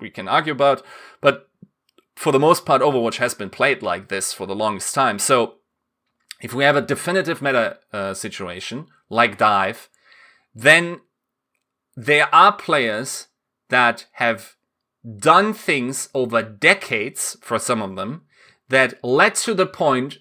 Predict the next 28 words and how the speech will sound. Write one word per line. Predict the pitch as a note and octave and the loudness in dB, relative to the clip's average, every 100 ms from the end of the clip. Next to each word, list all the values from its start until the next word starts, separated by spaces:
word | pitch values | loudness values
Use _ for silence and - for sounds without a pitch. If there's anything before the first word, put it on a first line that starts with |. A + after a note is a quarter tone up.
| - | -8
where | A2+ C3+ | 0 2
you | C3+ C#3+ | 2 -4
cannot | - - A3 A3 G#3+ - | -6 -2 4 4 2 -2
catch | - F3+ - - | -2 -2 -4 -2
up | D#3+ - | -2 -2
to | - D#3 | -6 -4
them | C3 A#2+ B2+ E3 - | 0 0 0 -8 0
based | C3+ D3+ - | 0 0 -2
on | C3+ | -4
the | C3+ | -4
talent | - F3 F3 D3+ | 0 0 0 -4
that | C#3+ B2+ | -8 -4
you | C3 | -2
have. | B2+ A2+ - - _ _ _ _ _ - | 0 -2 -6 -20 _ _ _ _ _ -14
It | |
is | A2 | -6
simply | - A3+ A#3 A3 | 0 2 2 0
not | F3+ - | 0 0
possible | F3+ E3+ D3+ A#2 A#2 | 0 0 -2 -8 -6
to | C3 | -6
accustom | - - D3+ - G#2 | -4 -2 -2 -4 -10
for | - | -12
that. | - - _ - - - | -12 -14 _ -20 -20 -4
Let's | F#3 G3+ - | 0 0 2
say | G3+ F#3 E3+ _ _ _ _ _ _ _ _ _ | 0 0 -4 _ _ _ _ _ _ _ _ _
a | C#3+ C#3+ C3+ | 0 2 2
situation | C3+ D3+ - C3+ C3+ C3 C3 A#2+ A2+ | 0 -4 -6 0 0 0 -4 -6 -2
where, | A2 G#2+ G#2 G#2 G#2 | -2 0 -2 -4 -6